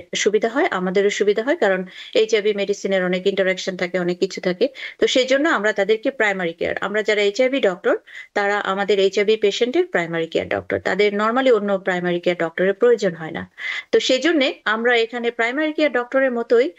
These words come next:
আমরা যে, আহ, তাদেরকে ফেস করি, তাদের যে সমস্যাগুলি হচ্ছে। তো আমরা যে মুড সুইংটা নিয়ে কথা বলছি, এরকম আমাদের যা ফিমেল পেশেন্ট যারা আছেন, যারা পেরিমেনোপজ বা menopausal কন্ডিশন, আহ, স্টেজে চলে এসছেন, তাদের ক্ষেত্রে যখন এই ধরনের সমস্যা দেখা দেয়, তখন আমরা তাদেরকে কাউন্সেলিং করি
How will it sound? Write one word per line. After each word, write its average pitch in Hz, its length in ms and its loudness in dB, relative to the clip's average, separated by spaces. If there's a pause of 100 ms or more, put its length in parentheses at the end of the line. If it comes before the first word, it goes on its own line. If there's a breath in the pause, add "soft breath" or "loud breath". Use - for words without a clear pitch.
(260 loud breath)
আমরা 214 280 0
যে, 214 440 4
আহ, 185 280 0
তাদেরকে 196 440 2
ফেস 214 320 0
করি, 202 320 -2 (400)
তাদের 196 280 2
যে 208 120 2
সমস্যাগুলি 202 600 0
হচ্ছে। 202 400 0 (320 loud breath)
তো 214 80 2
আমরা 220 280 2
যে 240 160 2
মুড 254 160 0
সুইংটা 311 360 2
নিয়ে 285 200 0
কথা 262 220 -2
বলছি, 240 360 0 (300 loud breath)
এরকম 285 340 2
আমাদের 226 340 -4
যা 202 300 0
ফিমেল 220 280 0
পেশেন্ট 202 340 -2
যারা 190 200 0
আছেন, 196 360 -4
যারা 180 320 0
পেরিমেনোপজ 185 880 0
বা 180 160 -2
menopausal 185 540 0 (320 loud breath)
কন্ডিশন, 208 340 0
আহ, 180 240 2
স্টেজে 214 340 2
চলে 220 260 4
এসছেন, 233 340 -2 (300 loud breath)
তাদের 226 260 0
ক্ষেত্রে 240 300 0
যখন 202 340 -2
এই 190 100 0
ধরনের 196 340 2
সমস্যা 202 400 -2
দেখা 196 260 -2
দেয়, 196 140 0
তখন 196 280 -2
আমরা 180 220 0
তাদেরকে 180 400 0
কাউন্সেলিং 180 520 0
করি 180 320 2